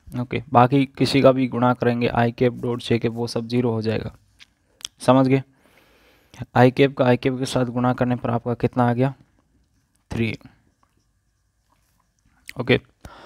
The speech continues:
और जे कैप की टर्म नहीं यानी जे कैप का ज़ीरो हो गया। इसका इसके साथ गुणा करते हैं तो देखिए माइनस वन गुणा माइनस सेवन कितना आ गया आपका? सेवन, यानी आपका आ गया ये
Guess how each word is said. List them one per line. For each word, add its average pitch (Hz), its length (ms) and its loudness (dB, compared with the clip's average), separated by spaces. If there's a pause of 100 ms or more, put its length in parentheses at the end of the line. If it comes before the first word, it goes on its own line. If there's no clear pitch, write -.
(280)
और 143 80 -2
जे 127 220 6
कैप 139 240 2
की 135 80 0
टर्म 131 200 2
नहीं 131 160 4
यानी 127 200 2
जे 120 180 2
कैप 123 220 -4
का 127 80 2
ज़ीरो 120 240 -2
हो 120 120 -6
गया। 120 120 0 (140)
इसका 131 320 2
इसके 127 220 -2
साथ 127 180 0
गुणा 123 260 0
करते 123 280 -4
हैं 123 200 -6
तो 123 100 -6
देखिए 120 360 -2 (360)
माइनस 123 460 2 (1000)
वन 127 280 4
गुणा 123 340 0 (1800)
माइनस 120 360 4
सेवन 110 340 -4 (140)
कितना 123 260 0
आ 123 40 4
गया 120 160 4
आपका? 131 240 -4 (540)
सेवन, 120 380 -4
यानी 120 360 -2
आपका 117 340 0
आ 117 40 2
गया 120 160 2
ये 113 240 0